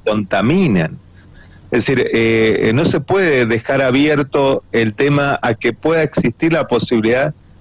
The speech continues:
de que, eh, se generen mezclas, combinaciones con otras sustancias que terminen contaminando el agua. Porque acá no se habla de minería, se habla de la protección ambiental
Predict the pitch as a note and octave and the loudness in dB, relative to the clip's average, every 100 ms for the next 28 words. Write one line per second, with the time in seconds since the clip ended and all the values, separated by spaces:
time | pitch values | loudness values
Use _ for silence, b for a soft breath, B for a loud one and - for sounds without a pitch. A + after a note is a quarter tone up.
0 | - - B2 A#2 - A#2+ A#2 A2+ - - | -16 -2 -2 -2 -2 0 2 0 -2 -2
1 | A2 G#2+ G#2+ G#2 - A#2 B2 C#3+ D#3 C#3 | 0 2 2 0 -2 -2 0 0 0 2
2 | D3+ F3 D3+ - C3 A#2+ A#2+ A#2 A2+ A2 | 2 0 -2 -2 -2 0 -2 0 0 0
3 | D3 D#3 D3+ D3 B B - B2 C#3 E3+ | 0 2 0 -2 B B -6 -2 0 0
4 | E3+ C#3+ - A2+ - D3 C#3+ C#3+ C3 - | 0 0 0 -2 0 -2 0 -2 -2 -10
5 | - A#2 B2+ C3+ B2+ A#2 G#2+ A2 A2+ A#2 | -6 -2 0 0 0 -2 -2 0 0 0
6 | A2+ G#2 G2 G2 G2 B B - C#3 C#3+ | 0 2 0 0 -4 B B -2 0 0
7 | C#3+ F#3+ E3+ E3 D#3 B2 A#2 A2 A2+ A#2+ | 0 0 0 0 2 2 2 0 0 0
8 | A2 G#2+ A2 G2+ F#2+ F#2+ A2 - A#2+ B2+ | 0 2 2 2 0 -2 -6 -4 0 2
9 | C#3+ D#3+ D3+ A#2 G#2+ - G#2+ G#2 F#2+ C#3 | 2 0 0 0 -2 -2 -4 -4 -4 -4
10 | C3+ C#3 A#2+ A2 C#3 | -2 0 0 0 -2